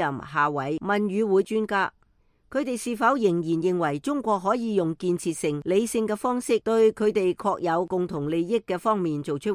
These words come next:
回應？換句話講，係唔係確實存在住呢一種嘅可能性，還係呢個不過係白費功夫？美國前駐華大使、前助理國務卿洛德認為呢一種可能性係存在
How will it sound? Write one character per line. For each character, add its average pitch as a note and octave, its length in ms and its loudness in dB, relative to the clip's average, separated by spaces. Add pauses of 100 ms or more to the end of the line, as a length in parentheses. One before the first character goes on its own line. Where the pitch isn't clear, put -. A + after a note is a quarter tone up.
回 A#2 80 -8
應？ A2+ 320 -8 (440)
換 E3+ 180 0
句 F#3+ 160 0
話 D3+ 160 2
講， C#3 300 -8 (280)
係 A3+ 140 0
唔 G3+ 100 2
係 A3+ 200 2
確 B3 200 -4
實 A#3 140 -4
存 D#3+ 260 -4
在 F3+ 160 0
住 F#3+ 120 -2
呢 A3 180 0
一 E4 120 0
種 G3 200 -2
嘅 F#3+ 100 -2
可 C#3+ 200 -4
能 C3+ 160 -4
性， B2 280 -8 (340)
還 E3+ 220 2
係 F3+ 360 -2
呢 C4 180 -6
個 G3 220 0
不 A#3 160 -4
過 E3+ 240 -2
係 D3 180 -6
白 C3 160 -8
費 C3 240 -10
功 C#3+ 180 -6
夫？ B2+ 300 -10 (680)
美 E3+ 200 0
國 F3+ 180 0
前 C#3 300 -6
駐 E3+ 240 0
華 C3 140 -2
大 C#3+ 200 -2
使、 D3 300 -6
前 E3+ 260 0
助 F3+ 180 -2
理 F#3 200 2
國 G3 200 2
務 F3 160 -2
卿 B3+ 180 -2
洛 F3+ 140 0
德 G3 140 -6
認 D#3+ 220 -6
為 B2 240 -12
呢 D4+ 140 -4
一 F4 100 -2
種 - 180 -4
可 B3 180 0
能 F3 200 -2
性 E3+ 340 -4
係 C#3+ 140 -8
存 A#2+ 240 -10
在 C3 120 -12